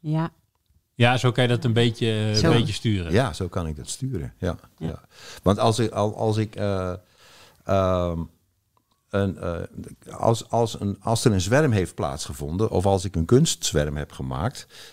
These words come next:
Speaker 3: dan betekent dat dat ik van één volk meerdere volken heb gemaakt. En dat betekent dan, eh,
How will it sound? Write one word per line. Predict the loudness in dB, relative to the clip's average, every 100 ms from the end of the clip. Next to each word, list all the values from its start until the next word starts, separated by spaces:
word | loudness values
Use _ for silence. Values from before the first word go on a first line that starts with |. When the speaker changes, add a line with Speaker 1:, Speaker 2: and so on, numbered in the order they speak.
| -4
Speaker 3:
dan | 0 2
betekent | 0 -2 0 -2
dat | -4 -6 -4
dat | 0 0
ik |
van | 2 2
één | 4 4
volk | 4 2 4
meerdere | 2 2 2
volken | 0 -2 -4 -6
heb | -8
gemaakt. | -8 -6 -8 -6
En | -2
dat | 0 -2
betekent | 0 -2 -2 -4 -2
dan, | 0 0 -4 -20 -20 _ _
eh, | 0 2 4 2 0 -2 -2